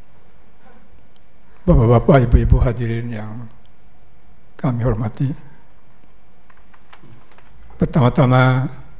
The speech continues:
kami menyampaikan terima kasih atas dilaksanakannya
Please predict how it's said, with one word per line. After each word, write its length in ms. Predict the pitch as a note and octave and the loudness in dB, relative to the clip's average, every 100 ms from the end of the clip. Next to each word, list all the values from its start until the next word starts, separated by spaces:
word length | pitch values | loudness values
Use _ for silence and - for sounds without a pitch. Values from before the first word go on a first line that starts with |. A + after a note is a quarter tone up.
| - - - - - - - - - - - - - - - - | -12 -12 -12 -12 -12 -12 -12 -12 -12 -12 -12 -12 -12 -12 -12 -2
kami 240 | D#3+ A#2+ | 2 4
menyampaikan 560 | B2+ B2 A2+ - A#2 A#2+ | 4 4 4 4 4 0
terima 240 | - A2+ | 0 0
kasih 400 | B2 C#3 A#2+ C#3+ A#2 - - - - - - - - - - - - - | 2 2 4 2 2 -4 -8 -10 -12 -12 -12 -12 -12 -12 -12 -12 -12 0
atas 720 | C#3+ C#3+ D#3+ A#2 - - - - - - - - - - - - - - - - | 0 2 2 2 0 -2 -6 -8 -10 -10 -12 -12 -12 -12 -12 -12 -12 -12 -12 -2
dilaksanakannya 1200 | F3+ B2+ - D#3+ A#2+ A#2 D3 B2+ A#2+ B2 B2+ - | 2 4 2 0 0 0 0 0 0 -2 -6 -10